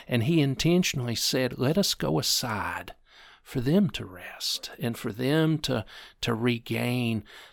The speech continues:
the, the perspective." See, that's what we lose. When we're tired and burned out, we lose the perspective of the world, the kingdom, and our role within it. And so because of that, we need to rebuild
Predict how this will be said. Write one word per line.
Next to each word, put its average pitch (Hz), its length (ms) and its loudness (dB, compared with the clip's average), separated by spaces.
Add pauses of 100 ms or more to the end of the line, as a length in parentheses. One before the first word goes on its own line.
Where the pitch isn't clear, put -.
the, 104 240 -2
the 101 160 -4
perspective." - 1000 2
See, - 160 2
that's 147 260 2
what 123 140 2
we 101 140 -2
lose. - 420 -8 (140)
When 120 180 4
we're 113 100 0
tired 120 460 0
and 104 140 -4
burned 107 340 0
out, 120 160 -2
we 101 140 -2
lose 143 280 2
the - 100 -6
perspective 117 1000 -2
of 107 440 -4
the 107 100 -4
world, 107 600 0
the - 100 -4
kingdom, 110 560 -4 (440)
and 110 140 -2
our 110 300 0
role 95 400 -2
within 92 500 -6
it. - 240 -6 (380)
And 110 240 2
so 120 320 6
because 110 500 0
of 113 120 0
that, 107 260 4
we 120 160 0
need 123 280 0
to 101 380 0 (160)
rebuild 135 880 4